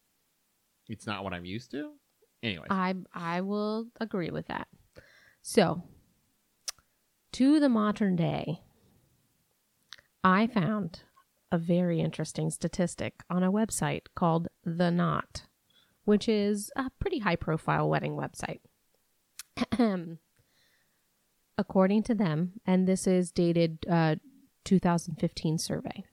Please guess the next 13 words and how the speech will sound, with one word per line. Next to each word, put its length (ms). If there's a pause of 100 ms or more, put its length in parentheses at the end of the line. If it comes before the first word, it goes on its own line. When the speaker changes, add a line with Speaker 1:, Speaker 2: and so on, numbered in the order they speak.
(1700)
Speaker 2:
the 180
average 440
U 180
S 200
wedding 420 (120)
cost 400 (160)
thirty-one 560
thousand 580
two 220
hundred 400
thirteen 580
dollars. 720 (1600)
What? 480